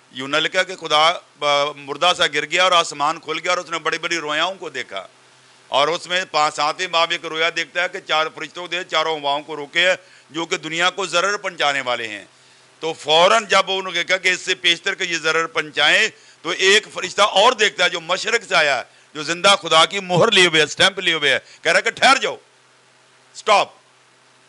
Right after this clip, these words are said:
और वहीं पर उन्होंने देखा, वो रुक गए कि जब तक हम अपने खुदा के बंदों के माथों पर मोहर ना कर लें,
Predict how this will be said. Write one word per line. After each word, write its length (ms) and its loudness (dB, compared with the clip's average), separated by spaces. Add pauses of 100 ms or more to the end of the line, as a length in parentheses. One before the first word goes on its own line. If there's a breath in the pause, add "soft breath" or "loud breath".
(640)
और 160 0
वहीं 260 -4
पर 140 -8
उन्होंने 240 -16
देखा, 240 -18 (540)
वो 80 -6
रुक 280 -4
गए 220 -6 (1500)
कि 80 0
जब 220 4
तक 300 2
हम 120 2
अपने 220 2
खुदा 380 4
के 440 2 (400 soft breath)
बंदों 340 -4
के 180 -2
माथों 420 0
पर 240 0
मोहर 440 -2
ना 220 2
कर 260 0
लें, 440 2